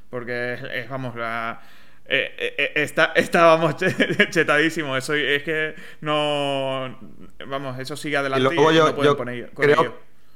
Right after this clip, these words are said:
Speaker 2: creo que con el tema de las C B D Cs es posible que elijan algunas estables, que a ver cuáles son,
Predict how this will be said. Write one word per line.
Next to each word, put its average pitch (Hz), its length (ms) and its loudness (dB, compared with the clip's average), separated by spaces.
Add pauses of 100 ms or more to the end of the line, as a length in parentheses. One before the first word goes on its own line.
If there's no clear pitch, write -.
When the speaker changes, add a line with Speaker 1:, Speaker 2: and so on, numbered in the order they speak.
(520)
Speaker 2:
creo 147 200 2
que 147 200 0
con 135 160 2
el 127 100 0
tema 139 180 2
de 147 60 6
las 135 160 2
C 143 80 2
B 135 80 2
D 131 100 2
Cs 139 320 0
es 123 100 -10
posible 131 360 -4
que 120 60 -4
elijan 123 260 -2
algunas 123 320 0
estables, 165 560 0 (1040)
que 107 560 -2
a 104 40 -10
ver 110 180 0
cuáles 117 240 0
son, 180 260 0